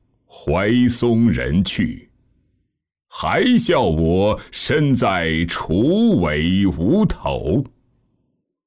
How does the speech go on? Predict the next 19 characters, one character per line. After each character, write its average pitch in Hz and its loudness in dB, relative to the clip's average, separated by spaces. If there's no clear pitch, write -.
看 95 0
取 101 0
弓 175 2
刀 151 0
陌 147 2
上， 82 -4
车 170 2
马 85 -2
如 98 0
流。 67 -4
从 95 -2
今 92 0
赏 67 -6
心 110 0
乐 87 0
事， - -4
盛 117 0
安 151 2
排 95 -2